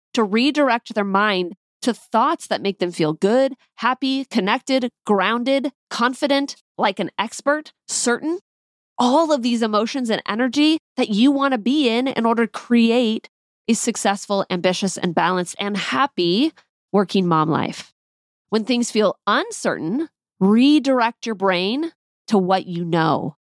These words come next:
to what is in fact certain, even in the midst of this time. I guarantee it's going to change your energy,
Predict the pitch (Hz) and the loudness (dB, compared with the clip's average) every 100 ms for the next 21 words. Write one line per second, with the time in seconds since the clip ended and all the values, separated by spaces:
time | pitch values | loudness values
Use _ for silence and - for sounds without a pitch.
0 | _ - 190 165 190 - _ 214 233 226 | _ 0 2 2 0 -2 _ 2 4 2
1 | 190 190 175 175 170 - - 175 220 240 | 0 -2 0 -2 -4 -6 -4 -4 -2 -4
2 | 262 _ _ _ - 214 208 202 175 170 | -4 _ _ _ -2 2 2 2 2 0
3 | 170 - 165 160 - 165 160 123 180 196 | -2 -4 -4 -4 -2 -2 0 -2 -2 0
4 | 208 220 226 - 262 226 170 170 _ _ | 0 0 -2 -2 0 4 4 0 _ _
5 | 185 - 202 185 165 - - 185 226 247 | -10 -4 -2 0 -2 -6 -4 -2 -2 0
6 | 269 254 202 202 196 208 254 | 0 -2 -2 -2 0 0 -2